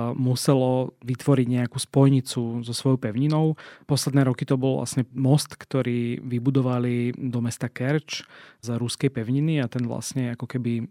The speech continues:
suploval to napojenie na ruskú pevninu, lebo inak by sa tam vlastne inak ako loďou nedal dostať. Ale samozrejme tá pozemná línia je oveľa dôležitejšia z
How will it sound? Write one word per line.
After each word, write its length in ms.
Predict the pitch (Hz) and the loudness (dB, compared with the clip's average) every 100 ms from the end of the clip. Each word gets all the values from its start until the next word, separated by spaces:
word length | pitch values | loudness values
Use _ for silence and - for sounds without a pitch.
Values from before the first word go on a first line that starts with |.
| - | -6
suploval 800 | - 131 156 135 123 120 123 123 - | -4 2 6 6 4 0 -4 -6 -4
to 80 | |
napojenie 560 | 120 117 - 127 120 120 | -2 -2 0 -2 0 -2
na 160 | 120 120 | -2 -4
ruskú 240 | 120 135 | -4 -4
pevninu, 400 | 120 110 127 139 | -4 0 0 0
lebo 240 | 123 117 | 0 -2
inak 160 | 120 117 | -2 -2
by 120 | 117 120 | -4 -4
sa 80 | |
tam 160 | 139 123 | 0 0
vlastne 240 | 123 - | -2 -2
inak 400 | 135 139 131 127 | 0 2 2 2
ako 240 | 120 131 131 | 0 2 2
loďou 160 | 123 | 2
nedal 240 | 120 123 135 | 0 0 -2
dostať. 480 | 113 - - 165 - - - - - | -4 -6 -4 -4 -6 -20 -20 -14 -6
Ale 240 | 127 131 | 0 2
samozrejme 720 | 127 156 151 143 143 131 135 | 6 8 8 8 6 4 2
tá 240 | 131 127 127 - | 2 0 0 -2
pozemná 480 | 139 127 135 135 135 | 0 4 4 4 4
línia 480 | 123 131 135 135 131 | 4 4 4 4 4
je 200 | 127 131 139 - | 2 0 -2 0
oveľa 320 | 151 147 135 | 2 4 6
dôležitejšia 1200 | 131 135 139 117 - 123 120 - 131 120 117 | 6 6 4 2 -2 -4 -4 -4 -4 -2 -4
z 80 | 120 | -4